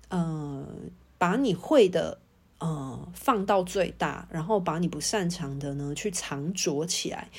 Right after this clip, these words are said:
其实这就是，呃，每一个人应该都要练习去认识自己跟开发自己的一个过程。这个就会跟，呃，上一集 Michael 提醒教导到的嘛，就是自信其实是建立在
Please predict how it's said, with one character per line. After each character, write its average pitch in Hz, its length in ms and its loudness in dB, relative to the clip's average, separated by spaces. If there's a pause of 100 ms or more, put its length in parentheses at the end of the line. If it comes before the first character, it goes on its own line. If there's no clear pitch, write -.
(220)
其 - 140 0
实 240 60 4
这 269 140 4
就 247 180 4
是， 208 560 2 (180)
呃， 165 180 2
每 156 180 0
一 156 100 -2
个 196 140 4
人 156 160 2
应 175 80 2
该 180 160 2
都 180 100 2
要 175 140 4
练 185 220 4
习 175 140 -4
去 160 300 -2 (160)
认 240 240 4
识 202 200 -2
自 190 120 -6
己 165 140 -2
跟 156 180 -2
开 170 220 -2
发 170 200 0
自 185 140 -4
己 170 120 -4
的 - 40 -4
一 165 60 -4
个 156 100 -4
过 180 240 0
程。 - 220 -6
这 320 140 -2
个 269 120 8 (600)
就 285 180 4
会 262 160 6
跟， 208 680 2
呃， 156 320 0
上 262 240 2
一 247 100 6
集 151 500 0
Michael 196 580 4 (220)
提 165 320 -4
醒 175 300 0
教 175 220 2
导 156 180 2
到 151 260 2
的 131 120 -2
嘛， - 180 -6
就 180 160 -2
是 185 140 0
自 190 260 0
信 185 220 2
其 165 180 0
实 160 140 2
是 180 60 0
建 175 300 2
立 170 200 2
在 139 640 -2